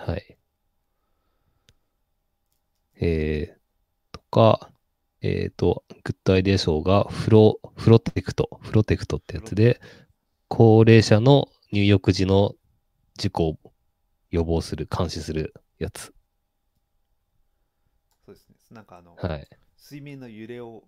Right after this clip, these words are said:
Speaker 1: 感知して。
Speaker 2: はい。あ、そうそうそう。ですね。はい。っていうやつ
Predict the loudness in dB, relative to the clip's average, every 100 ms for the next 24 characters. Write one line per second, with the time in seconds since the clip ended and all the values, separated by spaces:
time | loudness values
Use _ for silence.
0 | _ _ _ -20 -10 -8 -6 -8 -20 _
1 | -4 -2 0 0 -4 -2 -4 -4 -8 -12
2 | -20 _ _ -18 -16 -16 -20 -14 -12 -12
3 | _ _ _ _ _ -8 -4 -4 -6 -10